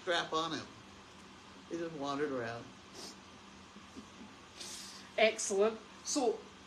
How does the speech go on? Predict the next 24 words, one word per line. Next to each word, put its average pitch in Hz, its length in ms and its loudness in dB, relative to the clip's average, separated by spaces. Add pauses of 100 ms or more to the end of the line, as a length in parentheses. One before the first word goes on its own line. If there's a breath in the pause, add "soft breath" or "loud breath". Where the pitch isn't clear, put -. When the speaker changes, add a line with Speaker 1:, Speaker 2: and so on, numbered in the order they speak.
(140)
Speaker 2:
she - 260 2
wants 285 400 4
the 233 80 0
picture - 340 -2
for 202 220 0
a 180 40 2
flyer 220 640 2
she's 277 280 -2
making 277 400 0
up. 294 240 2 (340)
Speaker 1:
Yeah. 156 60 -4 (200)
Speaker 2:
So 180 320 0 (100)
that 233 140 6
would 254 120 -2
be 220 100 0
very 202 220 2
handy 196 360 -4
if 180 140 -4
you 190 100 -8
could - 160 -10
do - 100 -2
Speaker 1:
Oh, - 100 2
Speaker 2:
that. - 140 4
Speaker 1:
yeah. 139 60 -4